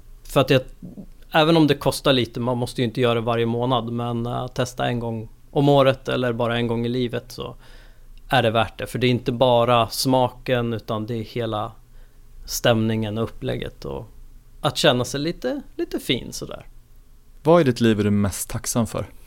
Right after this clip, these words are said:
Speaker 1: Här skulle jag säga min hälsa. Eh, absolut. Eh, man märker när man är sjuk, man cold och så vidare, att, eh, det är in-, inget kul längre. Man vill bara bli frisk.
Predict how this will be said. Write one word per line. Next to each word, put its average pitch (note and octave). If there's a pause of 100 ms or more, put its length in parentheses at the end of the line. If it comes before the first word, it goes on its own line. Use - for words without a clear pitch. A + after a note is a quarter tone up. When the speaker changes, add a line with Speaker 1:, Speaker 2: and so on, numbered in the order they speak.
(1400)
Speaker 1:
Här C#3
skulle B2
jag A#2
säga A#2
min A2
hälsa. G#2+ (840)
Eh, D#3+ (260)
absolut. - (140)
Eh, -
man C3+
märker B2 (480)
när D3
man C#3+
är C#3
sjuk, D3
man C3+
cold C#3
och D3
så C#3+
vidare, C3+
att, -
eh, C3+
det C3
är C3
in-, C3+
inget C3
kul C#3+
längre. A#2
Man B2
vill C3+
bara A#2+
bli A#2
frisk. -